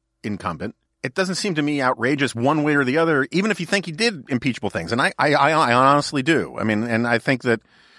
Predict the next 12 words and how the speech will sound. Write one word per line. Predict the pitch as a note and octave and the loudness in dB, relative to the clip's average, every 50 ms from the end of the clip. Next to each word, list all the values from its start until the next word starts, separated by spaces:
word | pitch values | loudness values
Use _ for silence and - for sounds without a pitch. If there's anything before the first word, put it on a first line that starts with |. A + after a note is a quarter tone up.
| - _ _ _ | -20 _ _ _
this | - A#2 - | -6 -2 0
idea | B2+ A#2 A2+ A#2 C3 C3 | 0 0 2 2 2 0
that | A2+ A2 | 0 0
there | G2 A#2 | -2 0
was | G#2 G#2 G#2 | 0 0 2
no | B2 A#2 A#2 | 2 2 0
collusion, | A2 - - G#2 A2+ B2 C3 B2+ A2+ A#2 G2+ F#2+ F#2+ F#2 - _ _ _ _ _ - | 0 -2 -4 0 2 2 2 2 2 0 -2 -4 -6 -8 -14 _ _ _ _ _ -10
yeah, | A#2+ G#2+ | -8 -8
there's | F#2+ G#2+ - | -6 -2 0
no | F3 D3+ | 0 0
provable | - - D#3+ D#3 D3+ D3+ B2+ C3 A#2 | 2 2 2 4 4 2 0 -2 -2
collusion, | - A#2+ G#2 G2 G2 F#2+ F#2 F#2+ F2 F2 F#2 | -4 -4 -4 -2 -2 -2 -4 -6 -10 -12 -14